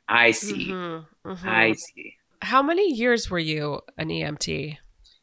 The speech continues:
Speaker 1: I was an E M T for six years, I think. I was, like, baby nineteen years old. E M T should, <laughs> nobody should have trusted me with their grandma, um,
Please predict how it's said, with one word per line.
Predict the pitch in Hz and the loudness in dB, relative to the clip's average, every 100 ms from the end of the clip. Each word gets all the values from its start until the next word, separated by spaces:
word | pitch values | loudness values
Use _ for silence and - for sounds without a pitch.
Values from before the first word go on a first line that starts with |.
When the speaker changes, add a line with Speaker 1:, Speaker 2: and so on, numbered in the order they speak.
| - | -6
Speaker 1:
I | |
was | 139 | 2
an | 185 | 6
E | |
M | 180 | 6
T | 160 | 8
for | 160 143 127 | 6 8 6
six | - - - - - - - - - - - - 139 151 - - - | 6 2 0 0 -2 -4 -4 -4 -4 -4 -4 0 0 0 -4 -8 -6
years, | 139 143 147 151 170 175 180 - - - | 0 4 6 6 6 4 0 -6 -8 -6
I | 139 | -6
think. | 151 165 175 - - | -4 -4 -6 -8 0
I | |
was, | 127 143 | 4 4
like, | 139 107 | 2 2
baby | 113 107 104 104 104 101 95 98 | 6 6 4 0 0 0 -2 2
nineteen | 104 101 - 104 | 2 4 0 -2
years | 101 95 | 0 0
old. | 92 95 92 95 - - - | 0 0 -2 -6 -10 -12 -6
E | 101 | -2
M | 95 92 | -2 -2
T | - 98 95 | -4 -2 0
should, | 92 - 95 160 - | 0 -2 -4 -4 -4
<laughs> | - | 2
nobody | 135 254 - 214 143 | 6 8 8 6 6
should | - | 6
have | 117 | 4
trusted | 82 110 104 123 | 2 0 0 -2
me | 123 - | -2 -2
with | 127 | 0
their | 117 117 | 0 0
grandma, | 117 107 107 107 107 110 - - - - - 427 | 0 0 0 -2 -2 -4 -8 -12 -2 0 4 2
um, | - 440 - | 4 2 4